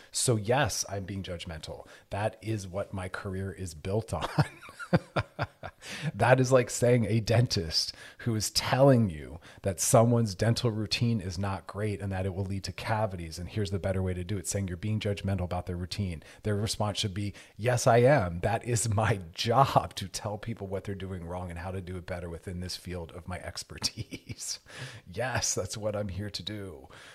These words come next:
Um, and so I want people to apply that to themselves and to do that work. Um,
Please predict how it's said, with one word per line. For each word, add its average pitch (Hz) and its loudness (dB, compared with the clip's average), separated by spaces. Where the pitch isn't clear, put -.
Um, 98 -2
and 104 0
so 107 0
I 98 -4
want 95 -6
people 82 -10
to - -2
apply 98 -2
that 90 -6
to 101 -6
themselves 80 -6
and 87 -2
to 90 -4
do 80 -6
that 73 -10
work. - -12
Um, 90 -2